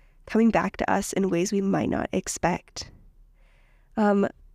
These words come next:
but again, we can be selfless and still have boundaries.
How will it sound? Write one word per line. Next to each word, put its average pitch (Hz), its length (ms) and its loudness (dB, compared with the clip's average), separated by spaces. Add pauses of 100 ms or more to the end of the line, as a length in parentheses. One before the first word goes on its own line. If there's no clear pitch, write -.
(140)
but 240 120 6
again, 233 540 4
we 208 140 0
can 262 160 0
be 277 140 2
selfless 214 760 2
and 262 140 4
still 185 480 4
have - 480 -2
boundaries. - 560 -4